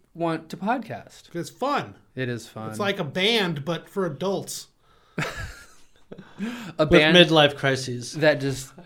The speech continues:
Speaker 1: speaks knowledge from their mouths and
Speaker 2: Knowledge is real stretch fun.
Speaker 1: strings words together in some sort of poetry.
Speaker 2: Oh,
Speaker 3: When
Speaker 2: God.
Speaker 3: I drink,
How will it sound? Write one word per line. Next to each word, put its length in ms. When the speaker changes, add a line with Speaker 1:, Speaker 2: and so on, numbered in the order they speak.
Speaker 1:
speaks 460
knowledge 460
from 180
their 100
mouths 480
and 300
Speaker 2:
Knowledge 400
is 120
real 360
stretch 420
fun. 80
Speaker 1:
strings 440
words 420
together 500
in 140
some 200
sort 240
of 160
poetry. 800
Speaker 2:
Oh, 140
Speaker 3:
When 160
Speaker 2:
God. 80
Speaker 3:
I 40
drink, 680